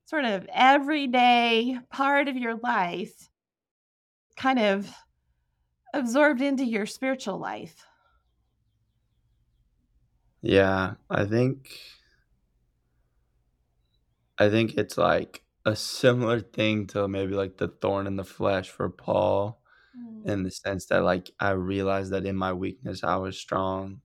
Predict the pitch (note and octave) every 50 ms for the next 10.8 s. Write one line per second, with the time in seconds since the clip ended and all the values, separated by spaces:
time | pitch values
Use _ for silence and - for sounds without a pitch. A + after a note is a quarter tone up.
0 | _ _ - G2 G2 F#2+ F#2+ - - - - F#2+ F#2 F#2 F#2 F#2+ - F#2 F#2+ G2
1 | G2 F#2 G2 G2 F#2 F#2+ G2+ G2+ G#2 F#2+ - - G2+ G2 F#2+ F#2 - - G2+ G2+
2 | F#2+ F#2+ G2 G2+ G2+ G2+ - - - G2+ G2+ G2+ - - G#2 G2+ G2 G2 G#2 G#2
3 | G2 - A#2 G#2+ G#2+ G#2+ - - - _ _ _ _ A#3+ A3+ A3 A3 - _ _
4 | _ _ _ _ - G2+ G2+ G2 G2 F#2+ F#2+ F#2 F#2 F#2 F#2 F#2 F#2 - - -
5 | _ _ _ _ _ _ _ _ _ _ - G2 G#2+ G#2 G#2 G#2 G#2 G2+ G2+ G#2
6 | G#2 G2+ G2+ G2+ G2+ G2 G2 F#2+ - - G#2 G2+ G2+ G2+ G2 - - - G2+ G2
7 | F#2 - F2+ G2 F#2+ G2 G2+ G2 F#2+ G2 G2 F#2+ F#2+ F#2+ F#2+ F#2+ F#2+ F2+ - _
8 | _ _ _ _ _ _ _ _ - A2+ G#2+ G#2+ G#2 G2+ G2 F#2+ F2+ E2 E2+ E2+
9 | F2+ F#2 F2+ - - F#2+ F#2+ F#2+ - - G2+ G2+ F#2 - - G2+ G2+ G2 G2 G2
10 | F2 F2 F2+ F#2+ F#2+ F#2 F#2 F2 F#2 F#2+ - - - - -